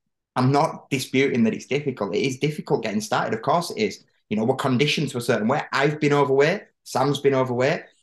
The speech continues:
We know how difficult it is to start making changes, but it's about starting small. And then with time, you invest more effort into yourself, more time into yourself, more energy into yourself, more money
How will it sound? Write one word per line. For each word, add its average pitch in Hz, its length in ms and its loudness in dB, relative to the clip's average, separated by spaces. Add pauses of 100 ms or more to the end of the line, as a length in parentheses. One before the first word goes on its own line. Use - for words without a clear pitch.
(200)
We 139 120 2
know 139 240 4
how 127 220 -2
difficult 123 520 -4
it 107 160 -2
is 131 200 -2
to 120 100 -8
start 120 380 0
making 113 320 -4
changes, 120 680 -2 (1400)
but 143 100 4
it's 135 180 -2
about 123 400 0
starting 117 400 0
small. 120 720 0 (480)
And 117 220 -4
then 127 380 -2 (180)
with 117 240 -6
time, 135 320 -2
you 120 100 -2
invest 117 380 -4
more 110 200 0
effort 110 260 -6
into 131 220 -6
yourself, 123 360 0
more 104 180 -2
time 127 320 -2
into 127 200 -2
yourself, 123 320 -2 (120)
more 107 180 -2
energy 135 300 0
into 127 200 -4
yourself, 123 380 0 (140)
more 135 220 2
money 160 460 2